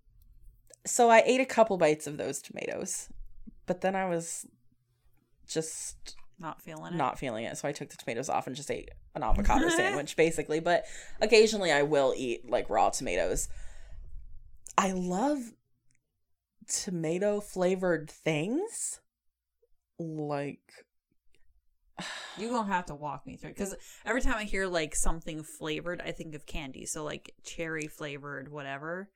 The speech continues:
Speaker 1: Ugh.
Speaker 2: even though that's Robitussin.
Speaker 1: Robitussin.
Speaker 2: <laughs> So I'm, like, picturing this lollipop that's
Speaker 1: Oh,
Speaker 2: tomato flavored.
Speaker 1: negative. No, ketchup.
Speaker 2: Oh, okay, gotcha.
Speaker 1: But that's basically sh-, sugar.
Speaker 2: And vinegar.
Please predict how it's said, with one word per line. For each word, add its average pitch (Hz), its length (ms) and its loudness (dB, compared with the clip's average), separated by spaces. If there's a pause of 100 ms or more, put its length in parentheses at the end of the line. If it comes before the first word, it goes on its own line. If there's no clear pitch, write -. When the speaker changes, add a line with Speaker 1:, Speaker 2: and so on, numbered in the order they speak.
Speaker 1:
Ugh. 139 260 -4
Speaker 2:
even 170 220 -4
though 151 120 -6
that's 143 220 -8
Robitussin. 143 680 -8 (640)
Speaker 1:
Robitussin. 285 840 6
Speaker 2:
<laughs> 453 100 -12
So - 280 10
I'm, 349 140 4 (160)
like, 359 220 2
picturing 247 600 0
this 175 120 -4
lollipop 151 880 -4
that's 170 260 -2
Speaker 1:
Oh, - 140 12
Speaker 2:
tomato 220 500 10
flavored. - 520 -2
Speaker 1:
negative. 156 560 8
No, 143 500 6 (220)
ketchup. 143 480 2 (400)
Speaker 2:
Oh, 220 380 6
okay, 147 240 -10
gotcha. - 180 -10
Speaker 1:
But 196 100 6
that's 202 240 12
basically 165 400 6
sh-, - 380 -2
sugar. - 500 0 (1300)
Speaker 2:
And 151 160 -14
vinegar. 143 500 -12